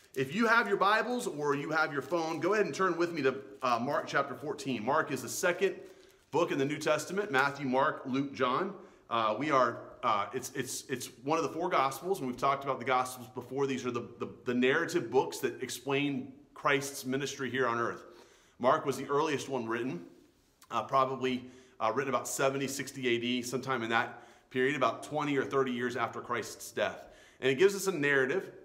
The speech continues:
of Christ's life here on earth. And chapters fifteen and six, or chapters fourteen and fifteen of the book tell us about the Passion, uh, the week of Christ's, uh, the last week of Christ's ministry here on earth,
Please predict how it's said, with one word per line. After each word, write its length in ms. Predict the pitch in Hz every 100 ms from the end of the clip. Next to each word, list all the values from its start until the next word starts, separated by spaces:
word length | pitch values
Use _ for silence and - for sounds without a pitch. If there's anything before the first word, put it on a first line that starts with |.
| -
of 380 | 117 117 113
Christ's 480 | - 143 135 127 -
life 460 | 113 113 151 - - - -
here 300 | - 127 131
on 260 | 135 120 110
earth. 340 | 107 156 - - - - -
And 100 | -
chapters 340 | 165 147 135
fifteen 440 | - 196 196 202 160
and 80 | 127
six, 280 | - -
or 160 | - 143
chapters 300 | 139 165 139
fourteen 320 | 202 202 196
and 100 | 156
fifteen 460 | - 233 - 135 123
of 80 | 113
the 80 |
book 420 | 107 110 135 - - - - -
tell 160 | 160
us 140 | 180 175
about 240 | 160 160
the 60 | 156
Passion, 560 | - 175 156 - 92 85 - _ _ -
uh, 160 | 113
the 100 | 107
week 360 | 117 147 175 -
of 220 | 135 -
Christ's, 600 | - 143 139 - - - - _
uh, 260 | 123 110 101
the 80 | 104
last 300 | 127 165 170
week 120 | 180
of 100 | 131
Christ's 420 | - 147 143 -
ministry 460 | 127 131 156 - 156
here 180 | 131 135
on 140 | 110
earth, 300 | 113 156 -